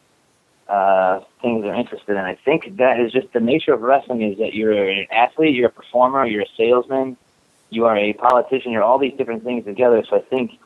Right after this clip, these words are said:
maybe that personality type that excels at that is more likely to also have other talents and skills too. Uh, and so comedy, yeah, there's a handful of, you know, Colt Cabana has been doing comedy for years.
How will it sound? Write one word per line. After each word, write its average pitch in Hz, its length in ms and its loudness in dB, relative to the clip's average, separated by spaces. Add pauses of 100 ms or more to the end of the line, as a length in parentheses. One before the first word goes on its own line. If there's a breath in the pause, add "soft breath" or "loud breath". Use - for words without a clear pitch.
(540)
maybe 139 240 0
that 135 240 2
personality 127 560 0
type 110 280 0
that 104 160 -2
excels 110 640 -2
at 101 120 -4
that 110 400 2
is 107 180 -12
more 113 200 0
likely 107 500 -4
to 98 200 -6
also 104 280 2
have 98 160 0
other 101 200 0
talents 104 440 -6
and - 80 -20
skills 101 260 -2 (120)
too. 104 340 -2 (320)
Uh, 98 420 2 (1080 soft breath)
and - 200 -6
so 120 400 0
comedy, 185 720 0
yeah, 214 280 -2
there's 165 240 0
a 143 100 2
handful 180 540 0
of, - 80 -14 (220)
you 143 100 -6
know, 147 100 2
Colt 160 300 -2
Cabana 151 320 0
has 123 80 0
been 120 120 -6
doing 117 200 -4
comedy 120 380 -2
for 110 100 -10
years. 117 440 -2